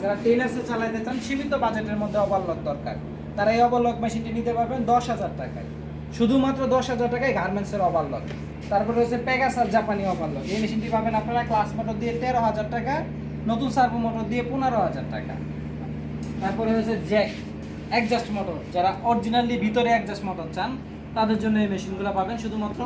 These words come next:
উনিশ হাজার টাকা। বিশ হাজার টাকা চাইতাম, আজকে ছাড়াই দিব ইনশাআল্লাহ ঈদ উপলক্ষে। শুধুমাত্র উনিশ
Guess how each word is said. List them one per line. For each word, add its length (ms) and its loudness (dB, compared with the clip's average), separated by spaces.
উনিশ 260 4
হাজার 260 -4
টাকা। 160 -6
বিশ 140 -4
হাজার 200 -4
টাকা 120 -2
চাইতাম, 320 0
আজকে 220 -4
ছাড়াই 260 4
দিব 180 -2
ইনশাআল্লাহ 320 -2
ঈদ 140 -2
উপলক্ষে। 400 -2
শুধুমাত্র 420 6
উনিশ 180 6